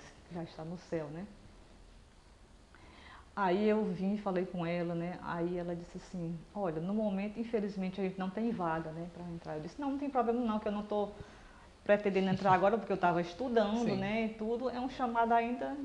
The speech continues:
Speaker 1: preciso fazer um caminho vocacional no Carmelo, um itinerário vocacional, né?" Mas aí ela me emprestou um livro, ainda hoje eu lembro demais, o título desse livro depois de tantos anos, é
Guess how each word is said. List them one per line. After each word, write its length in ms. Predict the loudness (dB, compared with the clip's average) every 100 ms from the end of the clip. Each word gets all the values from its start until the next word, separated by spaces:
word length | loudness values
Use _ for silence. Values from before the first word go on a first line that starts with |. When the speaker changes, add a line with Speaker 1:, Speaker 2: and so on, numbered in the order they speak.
| -10 -14 -16 -18 -20 -20
Speaker 1:
preciso 220 | -12 -4 4
fazer 220 | 6 6
um 100 | 2
caminho 320 | 2 2 4
vocacional 720 | 4 4 2 0 0 2 0
no 60 | -2
Carmelo, 460 | -2 0 0 0 -4
um 20 |
itinerário 440 | -4 -2 0 0
vocacional, 580 | 0 -2 -2 -2 -4 -4
né?" 140 | -8 -12 -16 -20 -20 -20 -20 -20 -20 -20 -20 -20 -6
Mas 280 | 4 6 10
aí 180 | 10 12
ela 160 | 10
me 140 | 10 6
emprestou 520 | 6 4 4 4 4
um 160 | 4 4
livro, 460 | 4 2 0 -4 -6 -14 -20 -20 -20 -20 -20 -20 -20 -20 -10
ainda 340 | -4 -2 2 2
hoje 220 | 4 2
eu 80 | 2
lembro 320 | 0 -2 -4
demais, 440 | -2 0 2 2 -2 -12 -10
o 60 |
título 240 | -4 -2 2
desse 240 | 0 2
livro 180 | 0 2
depois 280 | 2 2 2
de 60 |
tantos 340 | 2 2 2 2
anos, 260 | 0 -2
é 160 | -4